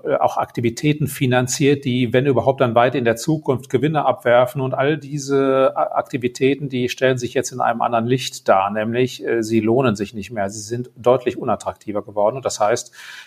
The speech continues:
sie werden abgebrochen. Der ein oder andere Hausbesitzer wird vielleicht wirklich in die Lage kommen, nicht, die Kredite nicht mehr finanzieren zu können und verkaufen zu müssen. Ich denke, bei den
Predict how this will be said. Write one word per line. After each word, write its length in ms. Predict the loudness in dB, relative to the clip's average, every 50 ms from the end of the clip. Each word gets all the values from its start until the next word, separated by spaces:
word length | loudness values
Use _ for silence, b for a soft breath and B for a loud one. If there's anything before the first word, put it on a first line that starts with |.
| B _
sie 220 | -6 -6 -2 2
werden 280 | 4 4 4 4 0 0
abgebrochen. 680 | -2 -2 0 2 -2 0 4 4 4 4 4 0 -2 -2
Der 260 | 0 2 2 4 2 2
ein 220 | 0 0 0 0
oder 160 | 2 0 2
andere 220 | 2 0 2 2 4
Hausbesitzer 720 | 4 4 4 2 -2 -8 -4 -4 -4 -4 -2 -4 -2 0
wird 100 | -2 -2
vielleicht 300 | 0 2 2 2 2 0
wirklich 180 | -2 -2 -2 -6
in 80 | -4
die 60 | -4
Lage 300 | 0 2 2 2 2 2
kommen, 320 | 0 0 -2 -2 -2 -4 -6
nicht, 260 | -8 -8 -10 _ -8
die 140 | -8 -8 -6
Kredite 320 | -4 -2 -2 -2 -2 -4
nicht 120 | -10 -8 -8
mehr 100 | -10 -8
finanzieren 460 | -6 -8 -8 -8 -6 -6 -6 -6 -6
zu 160 | -10 -12 -8
können 320 | -2 -2 -2 -2 -2 -8 B B B B B B B B B B B _
und 240 | -6 -6 -6 -2
verkaufen 480 | -2 -2 -2 4 4 4 4 4 2 -2
zu 140 | 0 0 2
müssen. 640 | 2 2 0 0 0 -2 -2 -2 -2 -6 -6 -8 -12 -8
Ich 220 | -4 -4 -4 -2 0
denke, 200 | -2 0 2 2
bei 140 | 2 2
den 540 | 2 2 0 0 -2 -2 -2 -4 -6 -8 -14